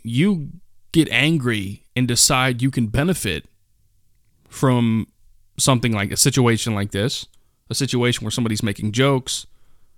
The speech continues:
making off-color statements about women that in the, in the moment you probably were vibing with. You probably were having a good time.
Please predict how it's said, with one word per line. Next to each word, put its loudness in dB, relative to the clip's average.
making 0
off-color 0
statements 0
about -8
women 2
that -4
in 4
the, 2
in 2
the 4
moment 2
you -2
probably 0
were 2
vibing 2
with. -4
You -4
probably 2
were 4
having 4
a 4
good 2
time. 0